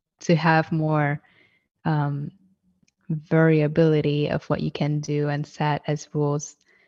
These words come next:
I think it's really, um, opening up a lot of creativity in people these days.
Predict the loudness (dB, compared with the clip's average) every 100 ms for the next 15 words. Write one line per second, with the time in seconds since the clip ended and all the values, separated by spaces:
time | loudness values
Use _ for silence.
0 | _ -8 -4 -2 -4 -4 -4 -2 -4 -8
1 | _ _ _ -8 -6 -6 -8 -10 -20 _
2 | 2 4 4 2 0 2 2 4 2 2
3 | 2 4 2 4 4 2 2 0 0 -2
4 | -2 0 2 0 -4